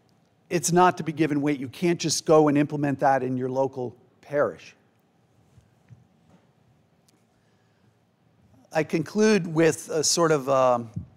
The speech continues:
extreme summary of what Hooker has attempted to do in chapters five through ten, but I reiterate it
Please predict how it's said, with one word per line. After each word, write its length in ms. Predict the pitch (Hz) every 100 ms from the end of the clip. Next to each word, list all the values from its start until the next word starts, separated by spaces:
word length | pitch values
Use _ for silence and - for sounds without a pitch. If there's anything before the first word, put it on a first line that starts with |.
| _ - - _ _ -
extreme 720 | - - - 175 185 185 165
summary 680 | - - 175 170 147 131 - _ _
of 360 | - 151 139 - - _ _
what 300 | 151 170 170
Hooker 300 | 127 180 190
has 120 | 175 147
attempted 420 | 143 170 160 139
to 80 | 139
do 220 | 160 165
in 140 | 147
chapters 460 | 127 156 139 147 120
five 280 | 160 151 139
through 140 | 147
ten, 500 | - 160 156 127 127 - _ _ _ _ _ _ _ _
but 320 | 156 147 147
I 60 | 156
reiterate 560 | 156 170 170 165 151
it 240 | 139 139